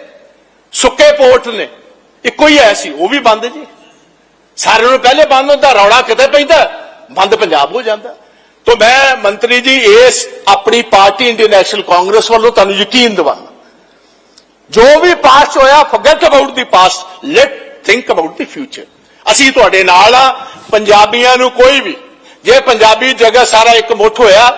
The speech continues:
ਕਿਸੇ ਦੀ ਤਾਕਤ ਨਹੀਂ। ਇਹ ਸਾਡੀ ਵੰਡ ਦਾ ਹੀ ਹਿਸਟਰੀ ਇਸ ਗੱਲ ਦੀ ਗਵਾਹ ਹੈ। ਜੇ ਅੱਜ ਖਾਲਸਾ ਰਾਜ ਹੈ ਨਹੀਂ, ਉਹ ਕਿਉਂਕਿ ਯੂਨਿਟੀ ਹੈ ਨਹੀਂ ਸੀ। ਅੱਜ ਵੀ ਮੈਂ ਇਹ ਗੱਲ ਕਹਿਣਾ ਚਾਹੁੰਦਾ, we have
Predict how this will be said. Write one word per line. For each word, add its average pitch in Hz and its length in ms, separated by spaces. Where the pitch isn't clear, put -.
ਕਿਸੇ 339 260
ਦੀ 339 120
ਤਾਕਤ 247 420
ਨਹੀਂ। 233 240
ਇਹ 294 140
ਸਾਡੀ 247 320
ਵੰਡ 247 380
ਦਾ 311 220
ਹੀ 302 200
ਹਿਸਟਰੀ 262 380
ਇਸ 254 160
ਗੱਲ 240 160
ਦੀ 233 120
ਗਵਾਹ 240 360
ਹੈ। 214 100
ਜੇ 233 200
ਅੱਜ 240 180
ਖਾਲਸਾ 202 480
ਰਾਜ 214 300
ਹੈ 196 160
ਨਹੀਂ, 262 320
ਉਹ 240 120
ਕਿਉਂਕਿ 233 300
ਯੂਨਿਟੀ 247 540
ਹੈ 190 80
ਨਹੀਂ 131 180
ਸੀ। - 160
ਅੱਜ 277 120
ਵੀ 330 140
ਮੈਂ 294 240
ਇਹ 277 40
ਗੱਲ 240 220
ਕਹਿਣਾ 233 280
ਚਾਹੁੰਦਾ, 220 320
we 220 180
have 202 160